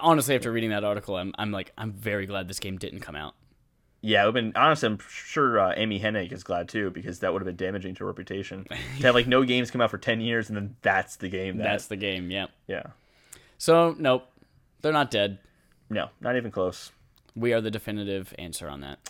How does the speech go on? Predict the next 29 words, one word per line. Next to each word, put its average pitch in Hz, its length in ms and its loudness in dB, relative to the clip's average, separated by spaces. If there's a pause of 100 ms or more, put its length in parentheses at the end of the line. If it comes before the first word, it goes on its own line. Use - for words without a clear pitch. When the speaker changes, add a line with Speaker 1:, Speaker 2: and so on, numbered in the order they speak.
(180)
Speaker 2:
Yep, 120 180 2
we 104 140 0
are. 101 240 -2 (220)
We 98 120 -8
are, 98 140 -4
absolutely. 95 520 -10 (920)
No 113 160 0
one, 135 240 2
don't 135 240 4
listen 147 220 2
to 127 120 4
anyone, 123 520 0 (460)
anything 151 280 2
anyone 123 200 2
else 110 100 0
has - 140 0
to - 60 -16
say. 82 260 -6 (300)
Only 117 220 -2
this 113 120 -4
podcast - 500 -4
has 90 160 -8
the - 80 -18
correct - 220 -10
Speaker 1:
Yep. 98 60 -8 (140)
Speaker 2:
information - 240 -16
on 50 80 -14
it. 50 80 -16 (320)
Mm-hmm. 101 180 -8